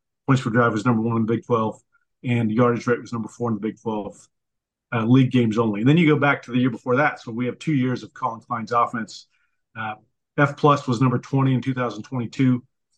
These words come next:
Points per drive was number twenty-eight at two point six eight, and yardage rate was number thirty-seven at fifty-two point one percent. But in Big Twelve play was even better, three point two one points per drive in two thousand twenty-two, number one in the Big Twelve, forty percent touchdown rate, number one in the Big Twelve,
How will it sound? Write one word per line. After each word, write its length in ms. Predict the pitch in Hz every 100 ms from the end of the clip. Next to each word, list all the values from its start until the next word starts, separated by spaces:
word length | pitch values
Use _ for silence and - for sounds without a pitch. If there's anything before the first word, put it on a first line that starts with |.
| _ -
Points 180 | 131
per 100 | 135
drive 260 | 107 127 123
was 120 | 113
number 180 | 123 113
twenty-eight 540 | - 131 117 120 123
at 120 | 123 -
two 120 | 127
point 220 | - 127
six 240 | - 127 123
eight, 300 | 117 - _ _ _ _ _ _
and 360 | 123 120 107 - -
yardage 300 | 131 127 110
rate 160 | 127
was 160 | 120 98
number 160 | 117
thirty-seven 540 | 117 127 117 - 120 113
at 80 | -
fifty-two 400 | 127 110 - 123
point 260 | - 123
one 140 | 117 113
percent. 420 | 110 - 131 123
But 200 | 123 151
in 120 | 143
Big 160 | 135 131
Twelve 280 | 175 226 226
play 200 | 131 120
was 180 | 110 127
even 180 | 110
better, 300 | 104 131 104
three 220 | - 139 131
point 240 | 127 120
two 160 | 139 127
one 280 | 123 123 - _ _ _
points 200 | 135 127
per 100 | -
drive 420 | 110 123 117 113 110 _ _ _ _ _
in 140 | 120 110
two 180 | 139 131
thousand 300 | 123 117 -
twenty-two, 440 | 131 120 - 123
number 200 | 123 113
one 280 | 113 113 117
in 80 | 110
the 80 | 104
Big 160 | 113
Twelve, 340 | - 117 113 -
forty 200 | 127 117
percent 340 | - - 120 - _ _ -
touchdown 380 | 127 - 127 120
rate, 200 | 120 117
number 140 | 113
one 140 | 110 117
in 60 |
the 60 | 104
Big 180 | 113 -
Twelve, 300 | 113 110